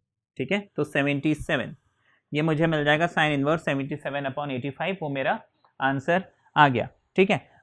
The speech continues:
अब आगे आपको बोला है कि इसको tan inverse, अ, में भी प्रूव करना है, जैसे वो मैंने रब कर दिया, वहाँ पे tan inverse दिया हुआ था, तो ये तो हम पीछे already पढ़ चुके हैं। अगर मुझे sin inverse something दिया हुआ है, उसको tan inverse में कैसे कन्वर्ट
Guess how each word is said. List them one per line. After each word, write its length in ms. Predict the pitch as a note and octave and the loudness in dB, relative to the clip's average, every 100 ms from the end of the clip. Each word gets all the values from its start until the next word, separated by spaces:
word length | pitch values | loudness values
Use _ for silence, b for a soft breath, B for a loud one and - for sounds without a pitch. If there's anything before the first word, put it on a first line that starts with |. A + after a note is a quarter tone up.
| - | 8
अब 200 | F3 F#3+ - | 8 8 10
आगे 240 | D#3 E3+ | 10 10
आपको 260 | G3 F#3 G3+ | 6 4 0
बोला 320 | F3+ F3 F3+ | 0 2 2
है 160 | F3+ F3 | 0 -4
कि 220 | G3+ A3 | -2 -2
इसको 320 | F3 D3 F#3+ | -4 -4 -2
tan 300 | - E3+ F3 | 4 6 6
inverse, 460 | E3+ E3+ E3+ D#3+ - | 4 4 2 2 -8
अ, 240 | C#3+ C#3+ | -6 -4
में 260 | C#3 C#3+ D3+ | -2 -4 -2
भी 120 | G3 | -2
प्रूव 220 | G3 F3+ | 2 0
करना 260 | E3 D#3 C3+ | 2 0 2
है, 60 | B2+ | 0
जैसे 180 | B2+ | 0
वो 100 | D3 | 0
मैंने 200 | D3 D3+ | 2 2
रब 200 | D3 E3 - | 2 2 0
कर 100 | D3+ | -2
दिया, 180 | D3+ D#3 | -2 -2
वहाँ 140 | D3+ | -4
पे 140 | D#3 | -4
tan 280 | D3 C#3+ D3 | -2 -2 -2
inverse 260 | C#3+ C#3 C#3 | 2 2 2
दिया 160 | D3 C3 | 4 6
हुआ 200 | B2 A#2+ | 6 4
था, 140 | F#3 B B B - | 2 B B B 2
तो 60 | |
ये 220 | D#3+ E3 | 6 6
तो 140 | F3+ G3 | 6 4
हम 220 | F#3 G3 | 4 4
पीछे 280 | F#3+ E3 G3 | 2 0 2
already 340 | E3+ D#3+ F3+ F#3 | 4 6 4 6
पढ़ 160 | E3 | 4
चुके 260 | E3 F3+ F3+ | 4 -2 0
हैं। 60 | E3 | 0
अगर 180 | E3 | 2
मुझे 180 | E3 D#3+ | 0 -2
sin 300 | - D#3 D#3 | 0 2 2
inverse 300 | D#3 D#3+ D#3 | 0 0 0
something 340 | D3+ C#3 E3 C#3 | -2 -4 -4 -2
दिया 160 | D#3 | 0
हुआ 180 | C#3+ C3+ | 2 0
है, 80 | D3+ | -2
उसको 200 | - D#3+ | -4 -6
tan 240 | D3+ C#3+ | -4 -4
inverse 340 | C#3+ C#3+ D3 D#3+ | -4 -4 -4 -6
में 100 | D3 | -2
कैसे 280 | B2 C3 | -2 -2
कन्वर्ट 400 | B2+ B2 B2 D#3 | -2 0 0 0